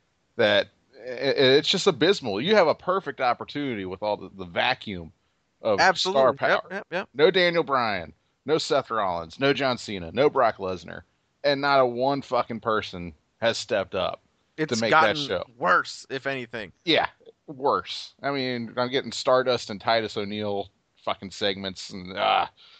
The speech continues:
Speaker 2: I mean, I
Speaker 1: And
Speaker 2: found tho-, I found that fairly entertaining.
Speaker 1: Yeah, which,
Speaker 2: Far
Speaker 1: which
Speaker 2: more
Speaker 1: is
Speaker 2: entertaining
Speaker 1: crazy.
Speaker 2: than
Speaker 1: That's the fucking most entertaining goddamn thing on the show right now. <laughs> It's
Speaker 2: Yeah.
Speaker 1: just,
Speaker 2: Far
Speaker 1: ah,
Speaker 2: more
Speaker 1: it
Speaker 2: entertaining. I mean, the promo was just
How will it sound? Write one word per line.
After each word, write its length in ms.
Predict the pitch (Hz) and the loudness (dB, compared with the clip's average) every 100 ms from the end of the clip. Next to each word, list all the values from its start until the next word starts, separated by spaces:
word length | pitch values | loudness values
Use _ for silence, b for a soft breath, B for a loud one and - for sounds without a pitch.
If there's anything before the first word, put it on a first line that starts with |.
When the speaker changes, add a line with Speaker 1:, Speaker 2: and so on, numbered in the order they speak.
| b b - | b b -4
Speaker 2:
I 40 | |
mean, 140 | 214 | 2
I 40 | 240 | 4
Speaker 1:
And 100 | 214 | 4
Speaker 2:
found 240 | 208 196 | 4 4
tho-, 120 | 254 | 2
I 140 | 170 226 | 2 2
found 260 | 269 165 | 0 -2
that 200 | 190 196 _ | -2 -4 _
fairly 320 | 151 147 143 | -4 -2 -2
entertaining. 320 | 143 147 220 | -4 2 6
Speaker 1:
Yeah, 120 | 185 | 6
which, 100 | 123 | 2
Speaker 2:
Far 220 | - 190 185 | -2 -2 0
Speaker 1:
which 160 | 214 | 0
Speaker 2:
more 80 | 185 | 0
Speaker 1:
is 80 | 135 | 2
Speaker 2:
entertaining 300 | 262 285 254 | 2 2 0
Speaker 1:
crazy. 160 | 208 - | -6 -10
Speaker 2:
than 140 | 120 | -4
Speaker 1:
That's 220 | 226 - | -4 -4
the 80 | 220 - | -10 -6
fucking 260 | 214 214 208 | -6 -4 -6
most 260 | 208 190 208 | -6 -4 -6
entertaining 420 | 202 196 202 190 | -6 -6 -6 -2
goddamn 340 | 180 175 185 | -2 -2 -4
thing 220 | 175 196 | -4 -4
on 100 | 175 | -4
the 60 | 175 | -6
show 280 | - 220 247 | 0 4 6
right 260 | 139 90 | 4 0
now. 220 | 101 92 90 - | -2 -4 -4 -8
<laughs> 160 | 175 226 | -2 0
It's 180 | 165 | 2
Speaker 2:
Yeah. 80 | 143 | 2
Speaker 1:
just, 200 | 208 - - _ _ _ _ _ _ _ _ _ | 2 0 -12 _ _ _ _ _ _ _ _ _
Speaker 2:
Far 120 | 151 | -2
Speaker 1:
ah, 100 | 180 190 | 0 2
Speaker 2:
more 40 | |
Speaker 1:
it 100 | 143 | 2
Speaker 2:
entertaining. 260 | 139 165 139 | -2 -6 -8
I 20 | |
mean, 200 | 143 135 | -8 -8
the 80 | 123 | -10
promo 460 | - 180 180 165 143 | -4 -2 -2 -2 -4
was 140 | 139 | -6
just 340 | 143 131 - | -6 -8 -12